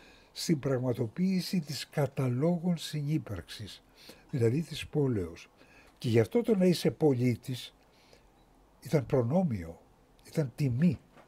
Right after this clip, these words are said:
γιατί μετήχες στο να πραγματοποιείται κατά αλήθειαν η ζωή. Και γι' αυτό η υπεράσπιση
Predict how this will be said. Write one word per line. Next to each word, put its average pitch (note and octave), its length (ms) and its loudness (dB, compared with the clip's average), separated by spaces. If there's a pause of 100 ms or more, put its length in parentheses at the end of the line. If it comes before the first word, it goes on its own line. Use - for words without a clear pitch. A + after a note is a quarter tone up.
(440)
γιατί B2 260 0
μετήχες F3+ 880 0
στο - 240 -4
να A#2 100 -2
πραγματοποιείται A#2+ 720 -2
κατά D3+ 320 -4
αλήθειαν F3+ 680 0
η C#3 100 -8
ζωή. G#2 460 -4 (1400)
Και - 120 -4
γι' A#2 80 4
αυτό E3 280 2
η D3 100 2
υπεράσπιση A#2+ 1000 -2